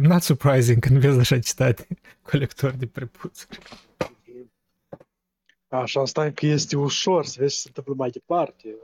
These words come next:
Speaker 2: Oh.
Speaker 1: Da, am auzit. Da.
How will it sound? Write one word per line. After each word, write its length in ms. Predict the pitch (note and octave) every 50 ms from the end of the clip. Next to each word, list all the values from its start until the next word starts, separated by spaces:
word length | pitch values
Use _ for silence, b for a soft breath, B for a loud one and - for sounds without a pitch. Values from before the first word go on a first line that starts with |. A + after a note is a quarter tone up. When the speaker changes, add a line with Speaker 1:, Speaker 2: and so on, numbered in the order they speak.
| - - -
Speaker 2:
Oh. 100 | - B2
Speaker 1:
Da, 340 | B2 C3 B2 A#2+ A#2 A#2 A#2
am 140 | A#2+ A#2+ B2
auzit. 500 | C3 C3+ B2+ B2+ C3 B2 - _ - - - - - _ _ _ _ _ - - _ _ _ _ _ _
Da. 380 | _ D#3 B2 A#2+ A#2 A#2 A#2+ -